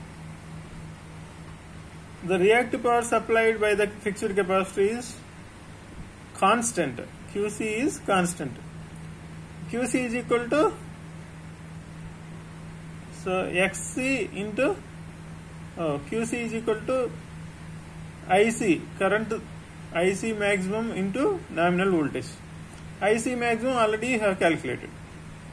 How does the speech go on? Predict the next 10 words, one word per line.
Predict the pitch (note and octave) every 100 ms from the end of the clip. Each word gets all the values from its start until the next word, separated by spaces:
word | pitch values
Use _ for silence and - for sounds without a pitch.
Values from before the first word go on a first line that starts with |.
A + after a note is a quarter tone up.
| - - - - - - - - - - - - - -
Okay, | F3 G#3+ F#2+ - - - - - - - -
so | E3+ E3+ E3+
Q | E3 A3+ C4 C#4+
C | - G3+ F#3+ B3+ G4 - - - - - - - - - - - - - - - - - -
is | - F3 F3+
equal | F3 D#3 D3
to | G#3 D#4 - - - - - - - - - - - -
I | F3+ E3+ G3
C | G3 - A3+ B3 A#3 - - - - - - - - - - - - - -
maximum | D3+ D#3 F3 E3+ E3 F#3 A3+